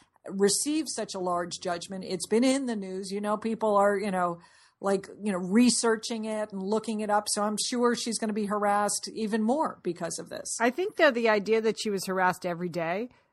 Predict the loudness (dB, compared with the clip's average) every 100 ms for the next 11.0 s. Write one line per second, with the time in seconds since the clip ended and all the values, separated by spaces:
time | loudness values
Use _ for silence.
0 | _ -2 2 4 10 10 10 6 4 2
1 | 0 -2 -4 -4 -2 -2 -2 -2 -4 -4
2 | -10 -10 -6 -4 -2 -4 -4 -2 0 0
3 | -2 -2 -4 -2 -2 -2 -4 -6 -12 -20
4 | _ _ _ -4 0 2 2 2 0 2
5 | 2 2 -2 0 -2 -2 -4 -8 -10 -12
6 | -16 -20 _ _ -2 0 0 -2 -4 -4
7 | -6 -8 -10 -12 -12 _ _ _ 0 2
8 | 2 2 -4 -2 2 2 4 2 2 2
9 | 2 2 2 -2 -2 -4 -6 -12 -12 -16
10 | _ _ _ -4 0 0 0 2 2 0